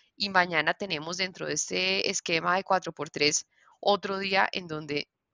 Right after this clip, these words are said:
tampoco se supone que, em, va a haber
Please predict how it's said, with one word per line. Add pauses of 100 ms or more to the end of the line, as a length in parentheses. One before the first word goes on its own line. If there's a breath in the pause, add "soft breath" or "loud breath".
(120)
tampoco
se
supone
que, (400)
em, (400)
va
a
haber